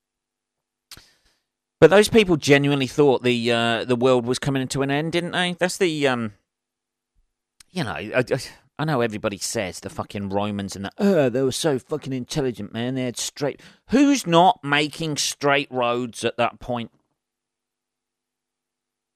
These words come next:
You know what I mean? I always think that. Everyone says the Romans were so advanced and that. Were people not making straight roads through shit? You know, somebody wanted to go from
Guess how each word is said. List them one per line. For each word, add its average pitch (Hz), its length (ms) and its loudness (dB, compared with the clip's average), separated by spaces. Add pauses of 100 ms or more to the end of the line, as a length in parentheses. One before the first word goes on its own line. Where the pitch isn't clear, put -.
You 233 120 0
know 240 80 4
what 240 100 4
I 240 60 2
mean? 151 420 0 (140)
I 220 160 4
always 254 320 4
think 170 320 0
that. 196 260 -4 (520)
Everyone 170 360 -2
says 143 260 -2
the 123 80 0
Romans 123 600 2
were 120 80 -4
so 123 300 -2
advanced 123 580 -6
and 156 120 -4
that. 156 180 -4 (720)
Were 170 80 -2
people 190 360 -2
not 151 340 0
making 151 480 -4
straight - 540 -4
roads 131 420 0
through 139 220 -2
shit? - 380 -2 (1600)
You 180 140 2
know, 135 100 4
somebody 151 320 0
wanted 143 300 -2
to - 80 -12
go 131 220 4
from 123 220 -4